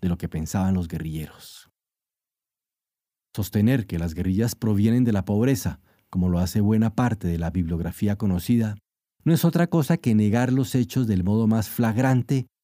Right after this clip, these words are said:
e irresponsable. La pobreza existía antes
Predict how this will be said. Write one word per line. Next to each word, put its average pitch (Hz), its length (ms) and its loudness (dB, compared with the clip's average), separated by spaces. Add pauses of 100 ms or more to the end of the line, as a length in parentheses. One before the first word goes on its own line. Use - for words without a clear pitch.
e - 80 2
irresponsable. 82 960 -4 (920)
La 143 100 0
pobreza 147 380 4
existía 131 680 0
antes 120 580 0